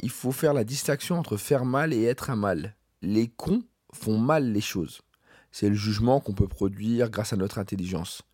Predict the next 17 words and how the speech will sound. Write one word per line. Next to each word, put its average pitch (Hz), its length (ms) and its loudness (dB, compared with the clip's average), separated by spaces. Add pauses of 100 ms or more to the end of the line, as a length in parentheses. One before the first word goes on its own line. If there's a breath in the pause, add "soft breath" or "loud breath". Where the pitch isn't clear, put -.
(540 soft breath)
Et 110 120 6
du 110 140 0
même 147 260 6
coup, 214 400 0
ils 117 220 4
nous 117 120 6
font 220 480 0
mal. 78 500 -2 (100)
Ça, - 440 2 (140)
c'est - 260 -2
la 85 360 4
détermination 101 760 0
entre 127 240 -4
nous 113 280 2
et - 20 4
les 98 140 0
cons. - 160 -16